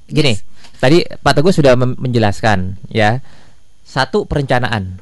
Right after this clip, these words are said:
Speaker 2: Mm-mm.
Speaker 1: Yang barusan dihitung itu adalah perencanaan dan itu sudah bisa dilakukan, eh, silahkan download Halovina, itu gratis, kita mendedikasikan untuk Indonesia Cerdas Finansial gitu, Mbak Ola, ya.
Speaker 2: Mm-mm.
Speaker 1: Eh, hitung-hitungan itu,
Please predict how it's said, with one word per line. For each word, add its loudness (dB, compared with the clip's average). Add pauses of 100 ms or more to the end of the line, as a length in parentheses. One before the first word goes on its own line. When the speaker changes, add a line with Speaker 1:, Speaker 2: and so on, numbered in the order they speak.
(120)
Speaker 2:
Mm-mm. -16
Speaker 1:
Yang 4
barusan 4
dihitung 2
itu -2
adalah 0
perencanaan 0
dan 2
itu -4
sudah 0
bisa -2
dilakukan, 0 (260)
eh, -2
silahkan -2
download -4
Halovina, 0
itu -2
gratis, -2
kita 0
mendedikasikan -2
untuk -2
Indonesia -2
Cerdas -6
Finansial -4
gitu, -6
Mbak -4
Ola, -2
ya. -6
Speaker 2:
Mm-mm. -8 (680)
Speaker 1:
Eh, 4 (320)
hitung-hitungan 2
itu, -4